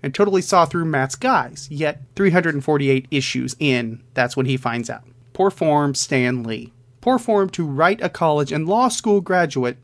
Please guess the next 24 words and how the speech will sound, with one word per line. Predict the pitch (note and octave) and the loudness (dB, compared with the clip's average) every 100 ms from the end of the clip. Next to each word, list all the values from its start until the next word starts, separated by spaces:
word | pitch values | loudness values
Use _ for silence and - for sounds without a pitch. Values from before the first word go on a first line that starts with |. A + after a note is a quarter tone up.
| _ | _
whose | - F#3+ | -6 -2
idea | G3+ F#3+ G#3 G3+ | 0 -2 0 -2
of | F#3 | -4
courting | - A#3 C#3+ C3 | 0 2 2 2
is | C3+ | 0
putting | - E3+ E3+ | -2 -4 -2
on | D#3+ | -4
spandex | - C#3 B2+ B2+ B2 C3+ | -4 -2 -2 0 -2 -4
and | C3 | -4
pretending | C3+ D3+ C3+ | -4 -2 -2
to | C3 | 0
be | B2+ | 0
his | C3 B2+ | -2 -4
best | A#2+ - | -6 -6
friend. | - C#3 - - - _ _ _ _ _ _ _ _ _ _ _ _ E3+ | -2 -4 -4 -16 -20 _ _ _ _ _ _ _ _ _ _ _ _ -10
Ooh, | C#3+ A2+ _ _ _ | -10 -12 _ _ _
ooh, | D#3 C#3+ C3 | -2 2 4
I | B2 | 4
wish | B2+ C3 | 2 0
I | |
hadn't | C3 A2+ | -2 -2
said | A#2 B2+ B2+ | -2 -2 2
that. | D#3 A2 - - - - - | 0 0 -10 -20 -18 -16 -2
Well, | E3+ - | -2 -2